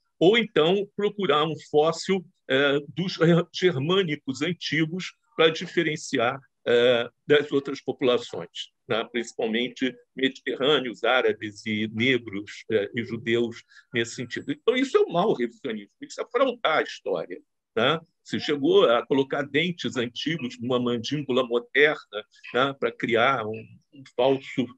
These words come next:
Frankenstein, é, fóssil nesse sentido. Isso é a, a fraude, né? Nós estamos vivendo hoje uma grande maré em direção a isso, quer dizer, afirmações de autoridades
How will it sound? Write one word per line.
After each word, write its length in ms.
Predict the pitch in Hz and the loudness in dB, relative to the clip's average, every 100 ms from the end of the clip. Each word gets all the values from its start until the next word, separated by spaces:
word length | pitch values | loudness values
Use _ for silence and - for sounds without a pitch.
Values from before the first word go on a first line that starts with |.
| _ _ - | _ _ -18
Frankenstein, 760 | - 160 175 - - 123 123 131 - _ _ _ _ | 0 2 2 -2 0 2 2 -4 -14 _ _ _ _
é, 220 | 120 117 - | -2 -2 -4
fóssil 580 | - 139 139 - 120 113 | 2 4 4 2 -6 -4
nesse 220 | 123 - | -6 -6
sentido. 360 | 135 135 95 - _ _ _ | -12 -10 -10 -12 _ _ _
Isso 320 | 185 220 208 | -4 0 2
é 160 | 160 165 | 4 2
a, 40 | - - 180 - - | -2 -12 -12 -6 -4
a 100 | 143 | -4
fraude, 380 | 120 87 - - _ _ _ 98 | 0 -2 -2 -12 _ _ _ -4
né? 220 | 110 123 - - - 165 | -2 -4 -12 -18 -10 2
Nós 280 | 220 262 | 4 4
estamos 400 | 202 - 165 123 | 2 -4 -4 -4
vivendo 560 | 117 107 110 185 135 214 - _ _ _ _ _ - - | -10 -10 -2 -2 -2 -8 -14 _ _ _ _ _ -20 0
hoje 480 | 143 185 - 113 - | 2 4 2 -4 -6
uma 220 | 135 156 | -2 0
grande 420 | 117 139 233 226 | 0 2 2 0
maré 440 | 220 120 113 160 190 _ _ | -2 0 4 2 0 _ _
em 60 | 165 | -10
direção 500 | 175 196 190 - 226 | -4 -2 0 0 0
a 60 | 254 | 0
isso, 240 | 208 185 - | -2 -4 -8
quer 80 | 120 | -8
dizer, 260 | - 107 - | -4 -4 -4
afirmações 880 | 127 - 175 165 143 - 208 202 - - _ - 123 | -6 -2 -2 -2 -4 2 4 4 0 -10 _ -10 -4
de 60 | |
autoridades 800 | 180 180 190 160 104 127 127 | -4 2 2 2 2 4 2